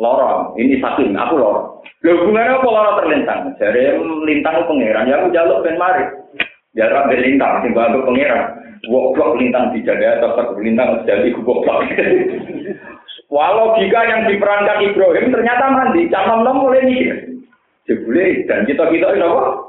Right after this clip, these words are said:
Eh, wong lintang kok di sembah.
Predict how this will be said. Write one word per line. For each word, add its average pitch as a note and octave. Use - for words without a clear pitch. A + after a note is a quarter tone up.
Eh, -
wong D3
lintang D3
kok C3+
di E3+
sembah. -